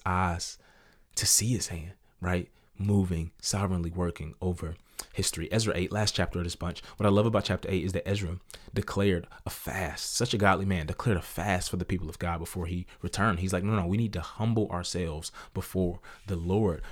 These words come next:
understanding that the only way they could make it home, the only way they could make it back to where they needed to be was if they depended on him.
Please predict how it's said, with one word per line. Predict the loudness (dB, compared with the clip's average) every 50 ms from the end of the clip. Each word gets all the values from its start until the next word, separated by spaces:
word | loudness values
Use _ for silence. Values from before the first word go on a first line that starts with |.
| -4 0
understanding | 0 2 2 2 2 2 2 2 2 2
that | 2 0 0 -2
the | -4 -4 -4
only | -2 0 2 4 4 4 4
way | 4 2 2 4
they | 2 2 2
could | 0 -2 -2
make | 0 0 0 0 0 -2
it | -2 -2
home, | 0 0 0 0 0
the | 0 0 2
only | 2 2 4 4 4 2
way | 2 2 2 2
they | 0 0
could | 0 0 -2 0
make | 2 2 2 0
it | -2 -4 0
back | 0 0 0 0 -2
to | -2 0
where | 0 0 0
they | 0 0
needed | 0 2 2 0 0 -2
to | -4 -4 -4 -6 -8 -4 -2
be | 2 2 2 2 2 0 -4 -6 -10 -12 -6 0
was | 2 2 2 2 0 -2 0
if | 2 4 4 2 0 -4 -12 -20 -20 -20 -16 -8 -2
they | 2 6 6 8 8 6 4 2 -2 -8 -2 0
depended | 0 2 8 10 10 10 10 8 6 4 2 0 -2 -6 -14 -20 -20 -4 _ 4
on | 6 6 6 6 4 2 0 -4 -8 _ _ _ _ _ _ -20 -20 -20 _ _ _ _ _ _ _ _
him. | 0 2 4 4 4 2